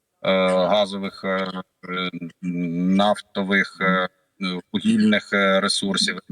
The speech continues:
е, електричних ресурсів, електроенергії. То, відповідно, я думаю, що ворог, е, не,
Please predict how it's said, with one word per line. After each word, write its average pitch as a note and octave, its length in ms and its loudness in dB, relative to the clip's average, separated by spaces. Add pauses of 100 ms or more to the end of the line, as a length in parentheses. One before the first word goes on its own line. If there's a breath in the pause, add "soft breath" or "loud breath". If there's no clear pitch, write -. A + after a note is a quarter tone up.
(160)
е, G2 120 0 (760)
електричних G#2 640 -2
ресурсів, F#2 500 -6 (840 loud breath)
електроенергії. F2 920 0
То, C3 520 2
відповідно, C#3 580 0
я C#3 100 4
думаю, B2+ 460 0
що A2+ 420 0
ворог, A2+ 560 -4
е, G2+ 320 0
не, G#2+ 380 2